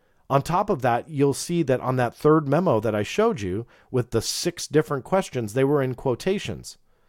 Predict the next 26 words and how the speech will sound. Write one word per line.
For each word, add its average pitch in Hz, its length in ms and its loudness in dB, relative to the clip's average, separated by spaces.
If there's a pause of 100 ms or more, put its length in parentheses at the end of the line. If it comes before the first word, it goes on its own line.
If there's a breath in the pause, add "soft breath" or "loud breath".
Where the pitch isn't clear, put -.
(760 soft breath)
That 180 280 2
was 185 140 4
pulled 190 380 2
from 110 220 -2
somewhere, 107 360 -2
whether 151 280 -2
an 143 140 0
email 175 460 0
or 127 240 4
a 113 60 2
memorandum 135 680 0
that 110 140 -4
was 113 100 -6
sent 139 240 -2
to 110 60 -10
Gary 123 340 0
Reed. 120 380 0
Regardless, 120 600 -2
that 147 240 -6
shows 156 380 2
me 123 160 0
there's 117 240 0
more 113 180 0
to 110 80 -4
the 101 120 -6
story. 95 500 -6